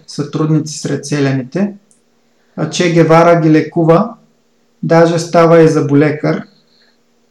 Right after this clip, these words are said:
Много често страданията на селяните са причинени от преумората и оскъдната храна.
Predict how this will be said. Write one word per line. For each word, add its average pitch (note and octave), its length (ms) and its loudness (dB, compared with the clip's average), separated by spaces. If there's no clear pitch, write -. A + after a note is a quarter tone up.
Много F#3 340 -2
често F#3+ 400 -2
страданията F3 920 -2
на E3 140 0
селяните E3+ 560 2
са E3 220 -10
причинени E3 680 -4
от E3 240 -4
преумората D#3 680 2
и E3 60 4
оскъдната D#3+ 640 -2
храна. C#3+ 500 -4